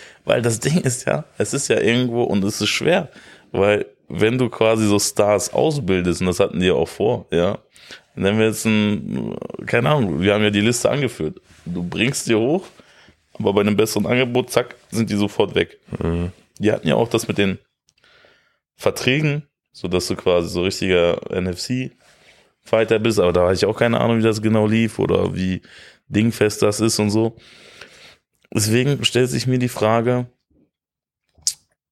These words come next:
Speaker 1: was die Möglichkeit wäre. Und ich sag dir eins, für mich ist Kooperation so das Ding.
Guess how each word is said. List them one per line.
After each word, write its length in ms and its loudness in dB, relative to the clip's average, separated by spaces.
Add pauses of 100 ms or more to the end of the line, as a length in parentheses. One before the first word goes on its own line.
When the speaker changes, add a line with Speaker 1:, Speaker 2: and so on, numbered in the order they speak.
(420)
Speaker 1:
was 640 -2
die 180 0
Möglichkeit 600 0
wäre. 240 -2
Und 160 -4
ich 80 -2
sag 220 2
dir 180 0
eins, 460 0 (1160)
für 160 -4
mich 340 -2
ist 380 -2 (200)
Kooperation 760 2
so 100 0
das 220 -2
Ding. 220 -8